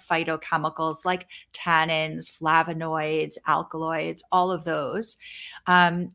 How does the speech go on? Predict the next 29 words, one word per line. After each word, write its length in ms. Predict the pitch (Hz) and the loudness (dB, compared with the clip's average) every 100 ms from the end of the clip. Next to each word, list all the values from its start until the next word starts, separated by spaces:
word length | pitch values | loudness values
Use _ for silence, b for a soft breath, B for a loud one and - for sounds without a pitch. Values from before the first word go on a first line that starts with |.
| - | 2
but 220 | 185 180 | 2 4
an 120 | 185 | 0
aromatherapist 1000 | 175 165 175 165 - 233 302 294 170 165 | 0 2 0 0 0 4 4 2 -2 -4
works 440 | 175 160 170 156 - | -8 -2 -2 -2 -6
with 340 | 175 165 156 156 | -2 0 0 -2
a 60 | 175 | -8
very 500 | 160 160 202 202 226 | -8 -2 2 2 0
unique 720 | 190 175 175 180 190 240 247 | 0 -2 -2 -2 0 0 0
specific 640 | - - 185 - 165 165 156 | -4 -4 -4 -2 -2 -4 -6
group 280 | 165 160 - | -6 -6 -8
of 80 | - | -4
extracts, 720 | 147 - - 143 135 - - b b b | -4 -4 0 2 2 0 -12 b b b
which 200 | 180 185 | -2 0
are 120 | 170 | 0
the 240 | 180 180 - | 0 -4 -4
aromatic 580 | 196 226 208 170 147 151 | -2 0 2 2 0 -4
extracts, 520 | - - - 104 - 165 | -8 -8 -6 -6 -6 -10
which 160 | 160 | -8
are 80 | 165 | -10
what 260 | 165 170 - | -4 -2 -2
we 460 | 165 156 190 214 214 | -6 -4 -2 -2 -4
know 360 | 170 160 156 160 | -2 -2 -2 -4
as 320 | 143 143 151 - 175 | -4 -4 -4 -10 -8
essential 760 | 160 - - 160 - - - | -4 -2 0 -2 -4 -10 -8
oils. 460 | 113 69 53 - - B B B | -6 -6 -8 -8 -12 B B B
So 160 | - - | -4 -2
essential 680 | 214 202 - 233 277 294 247 | 0 0 4 4 4 0 0
oils 420 | 190 180 175 170 | 4 4 4 2
are 260 | - 170 - | 0 -2 -2